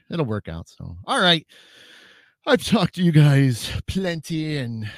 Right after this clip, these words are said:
we've had some fun and some laughs and some hopeful good information, and we will, uh, we will continue again next week, of course. Um, other than that, let's enjoy the rest of the weekend. It's supposed to warm up for a lot of us, so hopefully we can make it through today.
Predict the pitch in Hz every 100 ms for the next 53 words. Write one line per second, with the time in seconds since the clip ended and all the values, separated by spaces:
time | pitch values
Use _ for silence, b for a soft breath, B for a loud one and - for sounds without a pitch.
0 | B 143 147 135 120 113 131 127 131 110
1 | 104 101 127 135 143 - 101 101 90 -
2 | - 95 92 82 - 127 113 113 120 117
3 | 113 113 117 120 127 92 90 - b b
4 | b b b b - 110 110 104 101 101
5 | 92 92 151 214 190 151 - 214 185 156
6 | 175 156 151 117 B B _ _ _ _
7 | 143 143 - 90 80 - - 98 117 73
8 | - B B B 104 107 104 101 95 104
9 | 101 104 107 110 - 151 180 180 185 277
10 | - 120 139 - - - - - 120 135
11 | 135 135 127 110 123 160 170 170 160 B
12 | B 104 - 202 - 202 196 185 262 -
13 | 135 123 123 120 120 - - 113 104 131
14 | - 135 127 127 123 113 131 131 - 135
15 | - 90 131 143 110 123